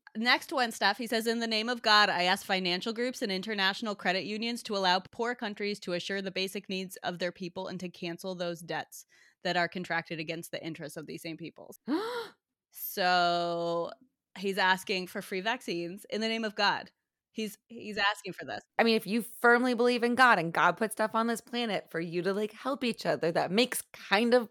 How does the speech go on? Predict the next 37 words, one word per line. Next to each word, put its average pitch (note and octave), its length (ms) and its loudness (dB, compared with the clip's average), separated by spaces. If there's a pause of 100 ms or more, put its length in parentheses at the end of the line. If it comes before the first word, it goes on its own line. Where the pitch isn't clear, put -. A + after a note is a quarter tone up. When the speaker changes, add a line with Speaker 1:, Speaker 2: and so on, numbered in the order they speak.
(120)
Speaker 2:
mathematical G#3 880 4
sense. - 460 2 (240)
<laughs> - 240 -20
Speaker 1:
Too D4+ 140 -2
much D#4 180 6
sense. F#3 440 0
He's A#3+ 180 -8
making C#4+ 300 2
too - 160 -10
much E4+ 160 6
sense. F#3+ 380 -2 (100)
Speaker 2:
<laughs> - 880 2 (320)
Speaker 1:
The A#3 100 0
next C4 260 4
one, C4 160 2
he B3+ 80 0
says, A#3+ 240 6
"In A#3 140 2
the A#3 60 2
name A3+ 160 2
of A#3 100 0
God, G#3+ 260 8
I G#3 60 8
ask G3+ 400 6
the F#3 180 -2
great G#3 420 2
extractive G#3 680 0
industries, A#3+ 760 -4
mining, G3 440 0
oil, G3 260 2
forestry, G3 560 -4
real F3+ 240 0
estate, G3 360 -2
agribusiness, G3+ 840 0
to F#3+ 120 -6
stop F#3+ 340 2
destroying F#3+ 800 -4